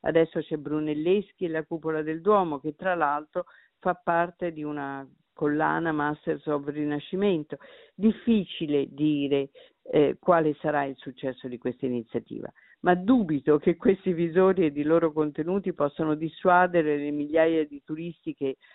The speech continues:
vogliono visitare la cupola. Anzi, credo che invoglino anche quelli che non ci pensavano affatto ad arrampicarsi su per la scala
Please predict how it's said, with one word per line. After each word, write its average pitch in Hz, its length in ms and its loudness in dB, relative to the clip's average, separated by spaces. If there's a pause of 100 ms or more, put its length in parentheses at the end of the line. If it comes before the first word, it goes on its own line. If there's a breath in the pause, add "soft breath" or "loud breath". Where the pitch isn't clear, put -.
(140 soft breath)
vogliono 165 460 0
visitare 147 540 -6
la 131 140 -10
cupola. - 480 -12
Anzi, 220 340 -4
credo 220 400 -4 (320 soft breath)
che 208 120 0
invoglino 214 580 0
anche 233 340 -6
quelli 311 340 0
che 208 120 -2
non 196 180 -6
ci - 140 -20
pensavano 214 500 -2
affatto - 480 -4
ad 127 120 -4
arrampicarsi 131 800 -4
su 127 180 -14
per 123 180 -6
la 123 120 -4
scala 139 420 0